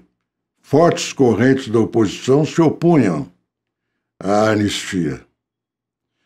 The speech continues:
Mas, afinal de contas, por uma pequena margem de votos, o governo conseguiu aprová-la.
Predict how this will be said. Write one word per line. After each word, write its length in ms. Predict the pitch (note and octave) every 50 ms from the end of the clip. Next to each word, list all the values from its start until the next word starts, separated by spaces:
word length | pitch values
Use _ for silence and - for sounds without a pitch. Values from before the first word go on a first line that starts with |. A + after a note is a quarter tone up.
| _ _ -
Mas, 260 | - C3 D3 D#3+ D3
afinal 380 | F3 F3 F3+ F3+ E3 D3+ C#3 C3+
de 120 | C3 C3+ C3
contas, 520 | - - D3 D#3 E3 - - D3+ - -
por 180 | - C#3+ C3 C3
uma 140 | C3 C3+ C3
pequena 560 | - C3 A2+ - - C#3 C#3 D3 D3 C3+ B2
margem 400 | A#2+ A2 G2+ G2+ G2+ F2+ A2 A#2
de 140 | A2 C3 C#3
votos, 480 | B2 A2+ B2 B2 C3 C3+ C3+ - -
o 80 | D3+ C#3+
governo 500 | C#3 D3 C3 G2 G#2+ A#2+ B2+ B2+ C3+ C3
conseguiu 500 | - C3+ A#2 - - A#2+ G2+ A2 B2+ C3
aprová-la. 800 | A#2 F#2 - G3+ A2+ G#2 F#2+ F2+ - - - D#3 C#3+ C#3+ C#3